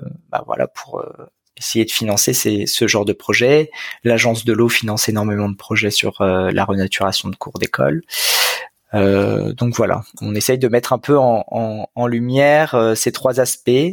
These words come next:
à la fois les éléments techniques, à la fois les éléments, euh, compétences et expertise du territoire, et puis le volet financement.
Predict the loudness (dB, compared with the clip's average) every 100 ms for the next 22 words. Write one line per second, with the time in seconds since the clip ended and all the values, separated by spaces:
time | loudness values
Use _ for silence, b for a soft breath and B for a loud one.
0 | -6 -4 0 0 0 0 0 0 0 0
1 | -2 -4 -6 -4 -2 2 0 -2 -6 -2
2 | 0 0 0 0 2 2 2 2 0 0
3 | 0 -2 -4 -6 -10 -8 -2 -2 0 0
4 | 0 -2 -2 -2 -4 -4 -6 -6 -8 -6
5 | -4 -4 0 2 2 -2 -4 -2 0 -2
6 | 2 2 2 -2 -2 -6 -8